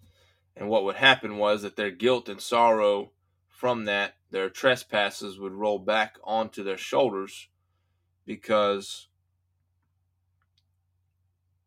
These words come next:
it was a physical sacrifice. It was a physical blood sacrifice. It was something that had to be done. It had to be renewed.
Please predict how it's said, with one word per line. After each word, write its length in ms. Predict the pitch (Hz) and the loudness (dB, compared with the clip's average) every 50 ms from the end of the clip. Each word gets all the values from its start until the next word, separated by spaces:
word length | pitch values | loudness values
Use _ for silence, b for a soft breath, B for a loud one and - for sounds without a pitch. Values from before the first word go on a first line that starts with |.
| _ _ | _ _
it 100 | 104 107 | -10 -6
was 220 | 104 101 98 95 | -4 -4 -4 -4
a 80 | 95 92 | -6 -8
physical 760 | - _ - 127 127 117 110 101 - - 101 - 92 90 - _ _ _ _ _ _ _ _ _ _ _ _ _ _ _ _ _ _ _ _ _ | -10 _ -2 -2 -2 -2 -4 -8 -12 -10 -10 -10 -10 -10 -14 _ _ _ _ _ _ _ _ _ _ _ _ _ _ _ _ _ _ _ _ _
sacrifice. 880 | - - - 120 117 113 110 - 95 - - 98 92 92 95 95 - - | -12 -4 0 2 2 2 0 -4 -12 -10 -8 -6 -6 -6 -6 -8 -12 -12
It 80 | 107 101 | -10 -10
was 160 | 101 95 95 | -10 -10 -10
a 60 | 92 | -14
physical 420 | - - 117 113 104 101 - 98 | -8 -6 -6 -6 -6 -8 -10 -12
blood 400 | 92 92 101 101 104 107 104 98 | -12 -10 -4 -2 0 0 0 0
sacrifice. 880 | - - - 110 107 113 - 104 101 - - 110 107 107 107 - - - | -4 -6 -4 -2 -2 -4 -4 -10 -14 -12 -12 -10 -10 -10 -10 -12 -14 -14
It 100 | 110 98 | -14 -12
was 260 | 101 101 101 - b b b b b b b b b b | -12 -12 -12 -14 b b b b b b b b b b
something 380 | - - 139 135 131 123 117 110 | -4 -2 -2 -2 -2 -4 -6 -6
that 100 | 104 110 | -4 -4
had 160 | 120 120 113 | -4 -4 -4
to 60 | 110 | -4
be 120 | 101 104 | -6 -8
done. 280 | 101 101 120 123 117 104 | -6 -4 -2 -2 -2 -2
It 60 | 101 | -4
had 120 | 123 123 113 | -4 -4 -4
to 80 | 110 | -2
be 140 | 107 110 107 | -4 -4 -4
renewed. 720 | 101 101 95 92 92 101 110 117 117 107 95 90 90 | -4 -6 -8 -8 -6 -4 -2 -2 -2 -2 -4 -8 -12